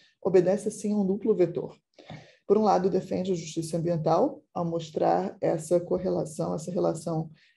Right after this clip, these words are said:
entre o rio e as comunidades que o cercam, e denuncia a associação da mulher ao rio como dispositivo desumanizador que chama atenção para como a coloni-, colonialidade de gênero opera nesse contexto.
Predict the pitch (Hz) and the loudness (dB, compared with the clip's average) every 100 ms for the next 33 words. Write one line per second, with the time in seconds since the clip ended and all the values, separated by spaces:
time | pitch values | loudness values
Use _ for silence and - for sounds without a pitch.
0 | - 220 302 208 175 185 175 175 175 - | -4 0 0 -2 -2 4 4 4 0 -6
1 | 170 170 165 156 151 - 196 - 165 165 | -4 0 0 0 -2 -6 -6 0 0 0
2 | - 247 254 - - _ - 196 190 185 | -2 -2 -2 -12 -20 _ -6 0 2 0
3 | 170 - 240 233 180 165 175 170 - 170 | -6 -2 2 2 2 -2 -4 -4 -2 -2
4 | 165 170 170 156 151 156 180 185 175 165 | 0 0 4 4 4 0 -2 -2 -2 -6
5 | 156 185 180 170 - - 175 170 - 202 | -6 -4 -6 -6 -6 -4 -2 -4 -8 -4
6 | 233 190 - - - _ - - 180 202 | -4 -4 -10 -16 -20 _ -12 -4 -2 0
7 | 202 202 190 190 185 165 180 - - _ | 0 0 0 2 4 4 2 -2 -16 _
8 | _ - 202 - 185 185 196 - 170 170 | _ -6 -4 0 -2 -2 -4 -4 -4 -4
9 | 175 180 175 175 175 180 185 180 170 175 | 2 2 2 -2 -4 -2 -2 0 -4 -6
10 | - 170 175 180 175 156 156 175 170 170 | 0 4 4 4 2 2 0 -4 -8 -4
11 | 175 196 - 190 - 175 170 160 156 - | -2 -2 -2 -4 0 0 0 -6 -10 -10
12 | 202 196 - - - | -10 -10 -14 -16 -20